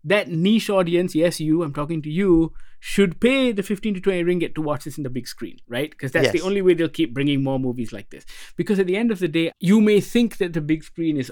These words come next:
Speaker 1: only for these big blockbuster spectacles. I tend to disagree. I love watching movies like this on the big screen. I think it's a fantastic experience. It's beautiful to look at.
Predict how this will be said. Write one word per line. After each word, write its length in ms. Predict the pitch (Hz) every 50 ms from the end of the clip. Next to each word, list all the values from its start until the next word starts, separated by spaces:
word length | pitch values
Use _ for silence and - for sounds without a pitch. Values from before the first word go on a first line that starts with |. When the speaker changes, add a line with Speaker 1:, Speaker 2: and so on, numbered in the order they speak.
| -
Speaker 1:
only 460 | 123 127 139 147 160 156 160 160 160 156
for 380 | - - - 143 139 143 156
these 260 | 147 147 147 147 131
big 280 | 127 131 139 147 156 147
blockbuster 560 | 131 151 170 170 - - 156 135 - - 160
spectacles. 760 | 143 - - 156 139 - - 180 156 - 196 190 202 208 202 - - - - - - _ _ _ -
I 160 | 170 180 185
tend 260 | 175 - 185 185 160
to 60 | - 170
disagree. 720 | 151 170 151 - - 156 135 151 156 165 175 180 180 - _ _ _ _ _
I 140 | - 147 170
love 420 | 170 151 147 160 175 190 160 151
watching 380 | 147 139 139 135 - - 143 131
movies 340 | 127 127 131 135 139 127 131
like 160 | 131 113 110
this 160 | - 120 -
on 120 | - 113 110
the 60 | 110
big 200 | 120 120 107 -
screen. 240 | - - 117 107 107
I 40 |
think 220 | 107 - 139 131 -
it's 120 | 135 -
a 40 | 131
fantastic 720 | - - 135 127 - - - 156 170 180 - - 160 131
experience. 680 | - 107 - - - - 120 110 113 113 101 92 87 - - - - - - - - - _
It's 160 | - 156 135
beautiful 600 | - 123 135 139 151 160 180 208 202 - - 151
to 100 | 131 -
look 240 | 104 92 92 - -
at. 160 | 76 - _